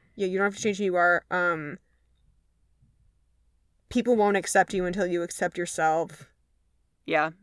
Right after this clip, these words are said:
Speaker 2: so just basically all these things.
Speaker 1: I just had another one that was, like, perfect.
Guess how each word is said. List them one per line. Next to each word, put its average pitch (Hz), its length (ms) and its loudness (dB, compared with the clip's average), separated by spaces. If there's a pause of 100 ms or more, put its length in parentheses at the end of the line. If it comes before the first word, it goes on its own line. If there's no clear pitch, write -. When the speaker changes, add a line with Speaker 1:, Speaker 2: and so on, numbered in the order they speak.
Speaker 2:
so 185 220 0
just 269 220 -6
basically 285 380 -4
all 143 220 -4
these 147 260 -8
things. 156 380 -10 (320)
Speaker 1:
I - 100 -8
just 302 180 -2
had 285 140 0
another 254 280 4
one 233 100 2
that 202 100 0
was, 190 140 -4
like, - 140 -6
perfect. - 640 -2